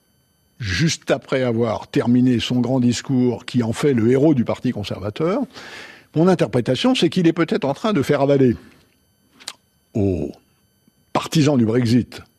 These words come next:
chez lui, une solution que madame May n'a pas réussi à leur faire avaler et qui consiste tout simplement à garder l'Irlande du Nord.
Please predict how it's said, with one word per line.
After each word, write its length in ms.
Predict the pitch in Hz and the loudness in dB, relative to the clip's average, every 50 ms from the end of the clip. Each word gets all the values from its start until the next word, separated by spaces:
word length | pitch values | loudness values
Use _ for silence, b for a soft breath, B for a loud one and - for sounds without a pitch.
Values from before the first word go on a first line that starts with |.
| _ _ _ _ _ _ _ _ _ - | _ _ _ _ _ _ _ _ _ -10
chez 180 | - - 202 | -6 -4 -2
lui, 240 | 208 233 269 262 - - - _ B B B B B B B B B B B B B B B B B - | 0 2 0 0 -2 -4 -12 _ B B B B B B B B B B B B B B B B B 0
une 120 | 131 113 | 0 0
solution 680 | - - 127 117 113 107 - - 175 202 233 269 269 | 2 2 2 2 2 2 0 0 2 2 4 4 2
que 360 | - - - - 170 170 170 | 0 -2 0 4 4 6 6
madame 360 | 160 139 139 135 123 123 110 113 | 6 4 4 2 2 2 4 4
May 220 | 120 131 135 123 | 6 6 6 4
n'a 240 | 117 101 98 107 101 | 2 2 2 0 -2
pas 320 | - _ _ - 220 214 | -2 _ _ 0 0 2
réussi 500 | 185 175 156 143 139 - - - 147 131 | 4 4 4 4 4 2 0 2 4 4
à 60 | 117 | 2
leur 120 | 104 - - | 2 -2 -4
faire 200 | - 120 101 104 | -6 -6 -6 -6
avaler 360 | 98 95 101 123 170 302 220 - | -6 -2 0 2 2 2 2 2
et 100 | 147 127 | 0 0
qui 140 | - 127 110 | 0 0 -2
consiste 360 | 135 127 120 - 190 160 - | 0 0 0 0 -2 -2 -2
tout 120 | - 185 | -2 -4
simplement 520 | - - 139 98 - 113 123 156 214 220 - | -4 -2 -4 -4 -4 -4 -2 -2 -2 -2 -2
à 120 | - 131 | -2 -2
garder 640 | 127 120 151 151 131 131 123 135 139 123 101 87 - - _ _ _ _ - | 2 2 2 2 2 2 2 2 2 2 2 -2 -6 -20 _ _ _ _ -4
l'Irlande 500 | 113 107 120 131 120 127 123 120 117 110 | -2 0 0 2 2 2 0 2 2 2
du 160 | 107 104 95 | 2 2 2
Nord. 500 | 95 107 135 196 240 311 302 - - - | 2 2 2 2 2 2 0 -2 -4 -8